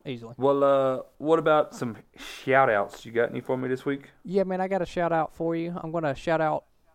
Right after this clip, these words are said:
Speaker 1: my local cigar shop of We Smoke Cigars. Met E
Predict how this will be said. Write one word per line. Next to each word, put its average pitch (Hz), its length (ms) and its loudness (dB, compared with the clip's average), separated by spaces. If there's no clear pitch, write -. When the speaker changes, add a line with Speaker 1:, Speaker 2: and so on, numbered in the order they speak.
Speaker 1:
my 143 140 0
local 139 380 0
cigar 143 340 0
shop 143 380 -2
of 120 160 -4
We 135 100 -4
Smoke 131 280 -6
Cigars. 127 640 -4
Met 135 340 -4
E 147 340 -4